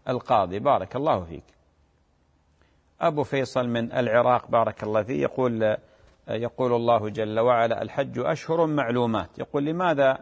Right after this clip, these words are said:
الحج شهرا واحدا في السنة؟" أبو فيصل من العراق، بارك الله فيك ورضي الله عنك. أخي الفاضل، إذا تأملت في هذه الشريع-، الشريعة الإسلامية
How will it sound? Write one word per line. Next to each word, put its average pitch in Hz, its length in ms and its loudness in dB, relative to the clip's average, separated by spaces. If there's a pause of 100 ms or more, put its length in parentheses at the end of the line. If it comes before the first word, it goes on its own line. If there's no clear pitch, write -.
(120)
الحج 127 440 -4
شهرا 120 500 -2 (480)
واحدا 117 680 0
في 110 380 -6
السنة؟" - 380 -8 (720)
أبو 170 180 0
فيصل 160 420 -2
من 135 200 -2
العراق، 123 480 0
بارك 131 340 -2
الله 110 180 -2
فيك 143 280 -6
ورضي 113 360 -2
الله 104 160 -2
عنك. 147 240 -4
أخي - 180 -12
الفاضل، 123 400 0
إذا 113 200 -4
تأملت 120 760 -4 (500)
في 117 160 -2
هذه 110 480 -2
الشريع-، 113 600 -2
الشريعة 110 720 -2
الإسلامية 110 840 -4